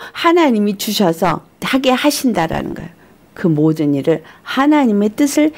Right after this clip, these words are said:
이루게 하기 위해서. 또한 이와 같은 사람들은 주를 경외하게 되죠.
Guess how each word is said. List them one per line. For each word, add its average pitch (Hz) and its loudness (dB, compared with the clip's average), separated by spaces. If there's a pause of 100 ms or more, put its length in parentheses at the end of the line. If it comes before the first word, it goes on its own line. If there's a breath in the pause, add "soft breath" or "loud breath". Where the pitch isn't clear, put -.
(140 loud breath)
이루게 220 2
하기 165 0
위해서. 131 -2 (480)
또한 240 2
이와 254 4
같은 226 -2
사람들은 170 0 (540 soft breath)
주를 262 0 (400)
경외하게 196 0
되죠. - -8